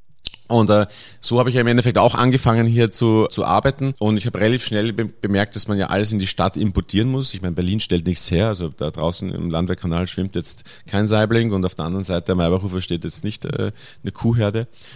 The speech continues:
Und das heißt, m-, mit Importieren ist man natürlich gewissen, ähm, Problemen manchmal unterworfen, also vor allem logistisch, ne? Also das heißt, manchmal die Quantität und die Qualität, wenn etwas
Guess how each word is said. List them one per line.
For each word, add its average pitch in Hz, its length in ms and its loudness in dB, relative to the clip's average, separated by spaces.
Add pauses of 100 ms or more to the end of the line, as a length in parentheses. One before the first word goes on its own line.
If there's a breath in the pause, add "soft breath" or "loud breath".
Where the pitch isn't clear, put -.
(120)
Und 101 240 0
das 95 140 -6
heißt, 101 260 -4
m-, 107 280 2
mit 107 220 0
Importieren 123 800 4
ist 123 220 0
man 110 100 2
natürlich 110 500 0
gewissen, 104 720 -2
ähm, 95 480 -2
Problemen 104 440 0
manchmal 117 240 0
unterworfen, 98 420 0
also 95 240 0
vor 92 140 -2
allem 87 160 -2
logistisch, 117 600 -4
ne? 95 100 -2
Also 95 200 -6
das 82 140 -6
heißt, 92 300 -6
manchmal 104 360 0
die 87 140 -8
Quantität 131 800 0
und 101 120 -8
die 95 60 -8
Qualität, 127 760 0
wenn 101 240 -2
etwas - 480 -6